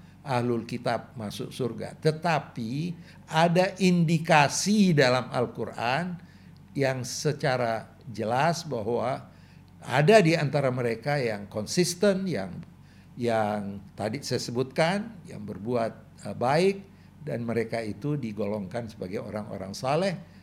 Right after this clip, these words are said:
at-, atau dengan kata lain, masuk dalam golongan yang, eh, dimasukkan ke surga Allah Subhanahu wa taala.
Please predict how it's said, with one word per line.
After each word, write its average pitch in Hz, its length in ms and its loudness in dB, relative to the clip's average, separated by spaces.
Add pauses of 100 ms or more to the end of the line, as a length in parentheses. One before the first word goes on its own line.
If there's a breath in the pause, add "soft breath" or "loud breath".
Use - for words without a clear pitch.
(280 loud breath)
at-, 120 380 -6
atau 170 640 2
dengan 131 280 -4
kata 120 300 -4
lain, 113 400 -2 (300 loud breath)
masuk 117 560 -6
dalam 110 320 -4
golongan 107 480 -4
yang, 110 320 -6 (640 loud breath)
eh, 98 400 -10 (280)
dimasukkan 135 800 0
ke 123 160 -4
surga 113 400 -4
Allah 113 240 -2
Subhanahu 98 560 -10
wa 92 80 -16
taala. 85 360 -10